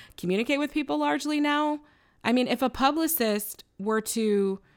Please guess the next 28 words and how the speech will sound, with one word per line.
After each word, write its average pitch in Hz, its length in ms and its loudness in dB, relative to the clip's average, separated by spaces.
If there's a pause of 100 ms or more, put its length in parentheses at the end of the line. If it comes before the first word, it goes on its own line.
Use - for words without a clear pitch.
(280)
say 233 220 2
it 214 100 0
for 233 240 2
them, 170 460 -2 (1500)
I 220 80 0
guess 277 220 2
it - 20 -2
would 262 100 2
go 247 100 4
in 233 80 2
a 180 40 0
paper, 226 420 -2
but 247 120 0
eventually 359 360 2
just 349 160 0
be 339 140 0
retweeted 311 720 -2 (320)
in - 80 0
a 320 40 4
bunch 330 160 4
of 311 60 2
social 294 300 0
media. 269 280 4
I 190 60 4
mean, 196 140 2
that's 226 380 0
the 233 140 -4
way, 226 340 0